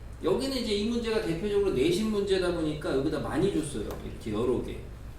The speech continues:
왜냐면 대부분 이렇게 단에 있는 거를 보고 공비를 따는 애들이 많아서 그런 건데 이것도 뭐 부지런한 짓이죠. 그런 거 안 해도 공비는 다 보겠어요?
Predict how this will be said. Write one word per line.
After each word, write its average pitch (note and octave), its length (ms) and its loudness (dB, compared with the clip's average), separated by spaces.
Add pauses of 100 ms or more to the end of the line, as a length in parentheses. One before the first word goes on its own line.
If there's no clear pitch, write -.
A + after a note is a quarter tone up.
(140)
왜냐면 G3+ 360 2
대부분 G3+ 380 0
이렇게 F3+ 300 0
단에 G#3+ 500 2
있는 A3 320 -2
거를 F#3 300 6
보고 D3+ 280 0
공비를 D#3 500 2
따는 G#3 280 0
애들이 G3 260 2
많아서 G#2+ 720 -4
그런 A#2+ 180 -4
건데 G#2+ 380 -2
이것도 E3+ 220 -4
뭐 E3+ 120 -4
부지런한 G#3 460 -2
짓이죠. - 340 -6 (560)
그런 G#3+ 240 4
거 G#3+ 100 2
안 F3+ 200 4
해도 G#3+ 220 4
공비는 G3+ 440 4
다 D#3 140 2
보겠어요? D#3+ 460 0